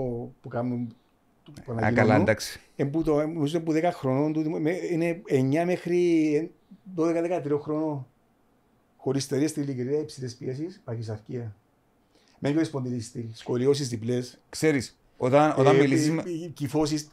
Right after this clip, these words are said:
Speaker 2: όταν
Speaker 1: τα
Speaker 2: μιλήσεις
Speaker 1: μάτια.
Speaker 2: με δάσκαλους ή την ηγεσία των δασκαλών και αναφέρεις την παχυσαρκία, να σου πει, "Μα, κύριε, είναι πολύ επίπεδο το ζήτημα, δεν φταίμε εμείς".
Speaker 1: Τα πολλά λόγια,
Speaker 2: Ε, ε, το
Speaker 1: τούτοι
Speaker 2: λοιπόν.
Speaker 1: οι ορισμοί, τούντες, τούν τα πράγματα τα, εγώ,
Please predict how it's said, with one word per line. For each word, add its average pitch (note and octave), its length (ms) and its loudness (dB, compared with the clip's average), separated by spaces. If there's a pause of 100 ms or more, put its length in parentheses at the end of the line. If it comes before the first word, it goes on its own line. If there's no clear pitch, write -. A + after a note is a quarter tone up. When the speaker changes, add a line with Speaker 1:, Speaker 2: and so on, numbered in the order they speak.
(160)
Speaker 2:
όταν C#3+ 240 2
Speaker 1:
τα D#3 60 2
Speaker 2:
μιλήσεις C3 300 2
Speaker 1:
μάτια. D#3 140 2
Speaker 2:
με A2 840 0
δάσκαλους A2 580 0
ή C#3 120 0
την E3+ 140 2
ηγεσία C#3+ 440 2
των G#2+ 120 -2
δασκαλών F#2+ 500 -4 (420)
και A#2 140 -2 (220)
αναφέρεις A#2 420 0
την C#3 100 -6
παχυσαρκία, C3+ 520 -2
να F3+ 120 -2
σου C3+ 120 -2
πει, F3 200 0
"Μα, F#3 240 4
κύριε, F#3 200 2
είναι F#3 80 0
πολύ F#3 180 2
επίπεδο E3 360 4
το B2 80 0
ζήτημα, F#3 400 2
δεν F3 120 -2
φταίμε D#3+ 240 0
εμείς". A2 380 -4 (360)
Speaker 1:
Τα A#2 100 -4
πολλά B2+ 260 -2
λόγια, C#3+ 220 4 (280)
Speaker 2:
Ε, - 80 -6 (100)
ε, - 200 -6
το - 120 -12 (200)
Speaker 1:
τούτοι C#3+ 120 2
Speaker 2:
λοιπόν. B2+ 320 4
Speaker 1:
οι E3 60 4
ορισμοί, C#3+ 360 2
τούντες, D3+ 380 -2
τούν D3+ 200 -2
τα D#3 180 4
πράγματα D3+ 360 2
τα, C#3+ 440 2
εγώ, D#3+ 220 -6